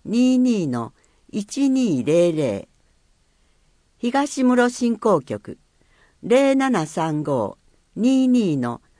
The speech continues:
八五五一。健康福祉部串本支所は、零七三五七二の零五二五。串本建設部は、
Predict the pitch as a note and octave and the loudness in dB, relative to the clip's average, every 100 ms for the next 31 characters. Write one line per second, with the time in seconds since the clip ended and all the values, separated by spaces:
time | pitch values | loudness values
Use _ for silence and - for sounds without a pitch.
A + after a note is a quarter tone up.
0 | _ - G3+ G#3 C4+ B3+ A#3 C3 G#2+ D3 | _ -4 -4 -2 -6 2 2 2 0 2
1 | F3 E3 D#3+ - - C#3+ - _ _ _ | 2 2 -2 -10 -8 -8 -8 _ _ _
2 | _ _ _ _ _ _ _ _ _ _ | _ _ _ _ _ _ _ _ _ _
3 | _ _ _ _ _ C4+ D4 C#4 C4+ B3+ | _ _ _ _ _ 0 0 4 6 6
4 | B3 A3+ G#3 F3+ C#3 - G3+ C4+ B3+ B3 | 4 -6 -6 -4 -4 -4 -8 -2 -2 0
5 | A3 G#3+ F#3+ B2 G#2+ - _ _ _ _ | -2 -4 -4 -2 -2 -6 _ _ _ _
6 | _ _ _ F#3+ B3+ C#4 C#4 C#4 A3+ D#3 | _ _ _ 0 2 4 2 2 0 -2
7 | - D#3+ D3+ C#3+ C#3+ A#2 G2 - _ _ | -2 -2 0 0 0 0 -2 -12 _ _
8 | _ F#3+ A3+ B3+ C4 B3 F3+ C3+ A#2 A#2+ | _ -2 2 2 4 2 2 0 -2 -6
9 | _ _ _ E3+ A#3+ C4+ C4 B3+ G#3 C3 | _ _ _ 0 4 6 6 4 4 2
10 | B2+ E3+ F3 D#3+ C#3+ A2+ - _ _ _ | 0 -2 -2 -2 -2 -4 -8 _ _ _
11 | _ _ _ _ _ _ _ _ B3 B3 | _ _ _ _ _ _ _ _ -6 0
12 | D4+ D4+ C4+ C4 B3 B3 A#3 G#3+ E3 A#2+ | 2 4 2 4 2 4 0 0 0 0
13 | A#2 D3+ | -2 -6